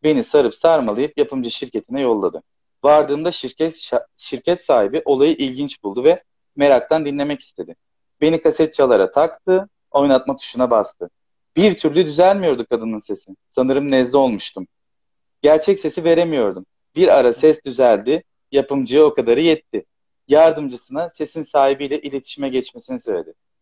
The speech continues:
Ertesi gün kadın oradaydı. Yapımcı defalarca dinledi ve bir albüm yapıldı. Çok ünlü oldu, bense o rafta unutuldum. Benim hikayem böyle sevgili disk kardeşim. Artık çok yaşlandım,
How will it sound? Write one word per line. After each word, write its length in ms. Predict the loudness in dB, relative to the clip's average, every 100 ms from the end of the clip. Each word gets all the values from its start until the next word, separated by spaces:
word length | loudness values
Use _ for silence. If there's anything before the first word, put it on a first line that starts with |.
| _
Ertesi 440 | 0 0 -2 -10 -8
gün 140 | -6
kadın 280 | -4 -4 -2
oradaydı. 560 | 0 0 0 -2 -4 -10 _ _ _
Yapımcı 440 | -4 -2 -4 -2 -2
defalarca 640 | 0 2 4 2 0 -8
dinledi 440 | -8 -8 -6 -8 _ _
ve 140 | -2 2
bir 80 | 2
albüm 360 | 2 0 -6
yapıldı. 400 | -8 -8 -12 -14 _ _ _ _ -2
Çok 240 | 0 0
ünlü 200 | -2 0
oldu, 380 | 0 0 -4 -8 _ -2
bense 280 | 0 0 2
o 80 | 2
rafta 260 | 2 0
unutuldum. 480 | -4 -4 -8 -10 -12 _ _ _ _ _ _ 0
Benim 200 | 2 0
hikayem 440 | 2 4 4 4
böyle 200 | 2 2
sevgili 460 | 0 0 -2 -10 -12
disk 200 | -6 0
kardeşim. 460 | 0 -2 -10 -18 _ _ _ _
Artık 300 | -2 0 -2
çok 240 | 0 0 2
yaşlandım, 580 | 0 0 -6 -4 -6